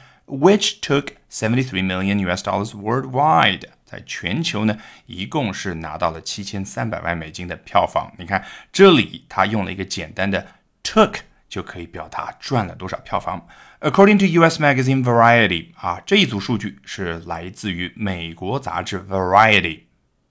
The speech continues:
也真是很巧，下一篇文章就来自于这家美国杂志Variety。文章标题：China box office，Wolf Warriors Two tops global rankings with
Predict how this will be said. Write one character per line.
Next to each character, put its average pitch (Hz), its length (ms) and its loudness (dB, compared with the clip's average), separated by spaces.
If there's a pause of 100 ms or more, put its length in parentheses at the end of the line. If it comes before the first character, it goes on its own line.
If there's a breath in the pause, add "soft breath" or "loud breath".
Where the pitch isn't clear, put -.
(140)
也 170 180 8
真 233 220 8
是 220 100 8
很 123 200 4
巧， 87 280 -6
下 233 320 4
一 156 60 4
篇 110 180 -2
文 98 140 -2
章 117 180 -2
就 170 380 0
来 82 220 -10
自 87 180 -10
于 87 80 -6
这 87 160 0
家 87 160 0
美 85 160 -4
国 90 100 -6
杂 82 200 -4
志 87 120 -6
Variety。 90 720 4 (380 soft breath)
文 95 100 -4
章 127 160 4
标 143 140 6
题： 127 260 0 (260 soft breath)
China 202 320 6
box 170 360 8
office，Wolf - 1080 2
Warriors 151 540 8
Two 110 580 2
tops - 460 -2
global 147 400 2
rankings 131 580 2
with 95 180 -8